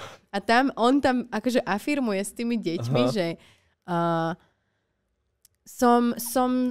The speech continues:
Speaker 1: že I'm responsible for my own feelings, že, vieš, a
Speaker 2: Mhm.
Speaker 1: takéto veci. A že ja som sa tak nad tým zamyslela, že kokos, že to sú super afirmácie a mňa by to nikdy nenapadlo tomu dieťaťu povedať, lebo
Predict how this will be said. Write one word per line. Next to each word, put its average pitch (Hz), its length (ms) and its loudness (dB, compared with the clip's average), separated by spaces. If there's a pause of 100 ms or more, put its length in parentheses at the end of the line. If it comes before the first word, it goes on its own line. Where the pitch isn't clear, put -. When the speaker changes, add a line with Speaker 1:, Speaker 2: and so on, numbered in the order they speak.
(160)
Speaker 1:
že 220 200 -6
I'm 233 220 0
responsible 226 580 0
for 220 280 0
my 214 200 0
own 220 280 0
feelings, 214 580 -4
že, 208 120 -8
vieš, 269 280 2
a - 80 -2
Speaker 2:
Mhm. 262 60 0
Speaker 1:
takéto 139 320 2
veci. 208 340 -2 (320)
A 214 100 -8
že 240 300 0 (340)
ja 202 120 -14
som 254 100 2
sa 254 100 0
tak 240 140 0
nad 214 100 0
tým 254 220 0
zamyslela, 202 420 -2
že 208 140 -8
kokos, - 480 -8 (400)
že - 140 -20
to - 100 -10
sú 226 160 -4
super 311 400 -2
afirmácie 180 960 -4
a 196 80 -2
mňa 208 220 4
by 247 120 0
to 233 120 -2
nikdy 262 580 0
nenapadlo 220 420 -2
tomu 208 220 -4
dieťaťu 202 480 -2
povedať, 156 560 -8 (480)
lebo 202 560 2